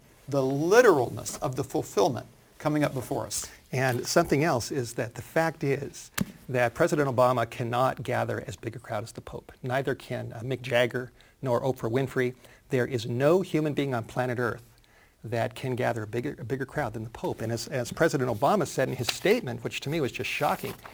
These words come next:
Speaker 2: he referred to the full moral authority of his position. The world is looking for moral guidance,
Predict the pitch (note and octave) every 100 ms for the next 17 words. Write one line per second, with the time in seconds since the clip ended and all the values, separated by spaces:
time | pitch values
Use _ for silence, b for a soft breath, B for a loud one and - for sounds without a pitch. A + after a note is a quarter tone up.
0 | B B - C3 B2 - D3+ C#3+ C3+ -
1 | C3+ B2+ A#2 B B - A#2+ - - D#3+
2 | E3+ F#3 C3+ C3 C#3+ D3+ D3+ D3 - E3+
3 | C3+ B2 C3 B2+ C3+ C#3+ F#3+ A#2+ A2 A#2
4 | C3+ F3+ C#3+ A2 B2 E3 F3+ F3+ B B
5 | B B - C#3+ C3 C3+ D#3+ E3 A#2+ A2+
6 | C#3 F#3+ D#3+ A#2 - -